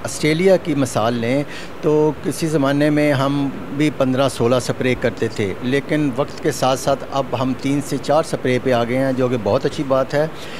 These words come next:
ایسے ہی یہاں سے بھی آپ، اس کو کم کر سکتے ہیں۔ اور جو دو بنیادی باتیں انہوں نے بتائی ہے کہ کاٹن کو کیسے ہم ریوائیو کر سکتے ہیں، کیسے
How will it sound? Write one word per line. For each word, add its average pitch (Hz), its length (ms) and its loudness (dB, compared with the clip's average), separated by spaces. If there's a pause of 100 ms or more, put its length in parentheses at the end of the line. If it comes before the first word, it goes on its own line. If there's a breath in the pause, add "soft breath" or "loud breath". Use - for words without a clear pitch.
(180 loud breath)
ایسے 165 320 2
ہی 170 300 0
یہاں 143 360 2
سے - 140 -6 (680)
بھی 147 140 0 (100)
آپ، 131 220 2 (460)
اس 113 300 -6
کو 127 160 2
کم 135 180 0
کر 127 160 0
سکتے 123 380 -6
ہیں۔ 101 160 -2 (500 loud breath)
اور 165 280 6
جو 165 340 4 (120)
دو 160 260 4
بنیادی 156 440 0
باتیں 165 380 0
انہوں 143 160 2
نے 139 100 2
بتائی 131 440 0
ہے 135 200 4
کہ 139 160 -2
کاٹن 131 420 0
کو 135 340 0 (260)
کیسے 143 280 -2
ہم 131 160 0
ریوائیو 123 400 2
کر 131 100 2
سکتے 131 400 -4
ہیں، 127 240 0
کیسے 123 280 -2